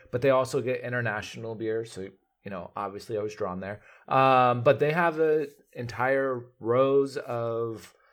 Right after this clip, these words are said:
you know, separated by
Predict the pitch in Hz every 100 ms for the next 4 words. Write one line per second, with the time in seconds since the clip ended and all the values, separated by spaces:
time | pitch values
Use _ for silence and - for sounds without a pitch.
0 | _ _ _ _ _ _ - 131 107 110
1 | - _ _ _ _ _ - - 120 120
2 | 120 117 117 113 110 110